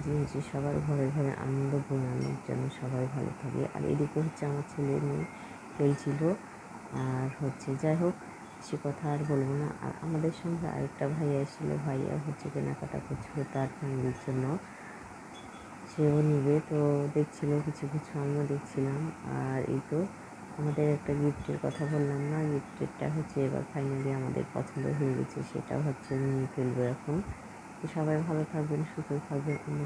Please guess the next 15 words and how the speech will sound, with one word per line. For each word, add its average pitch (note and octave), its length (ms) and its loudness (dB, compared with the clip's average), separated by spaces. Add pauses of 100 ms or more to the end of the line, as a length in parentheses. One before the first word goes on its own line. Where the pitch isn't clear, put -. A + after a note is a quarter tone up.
কোনো D3 160 0 (120)
আরেকটা C#3 320 -2 (100)
ভিডিওতে C#3 500 0
দেখা C#3 220 -2 (100)
হবে। C#3+ 220 0 (640)
তো - 40 -8 (100)
আজকের D#3 320 -2
মতো D#3 180 2 (120)
ভিডিওটা D3+ 400 2 (100)
এখানেই D3+ 420 2
শেষ D3 140 0 (100)
করছি, - 260 -4 (160)
আল্লাহ D3 240 0
হাফেজ। C#3+ 340 2 (500)
সবাই D3+ 240 2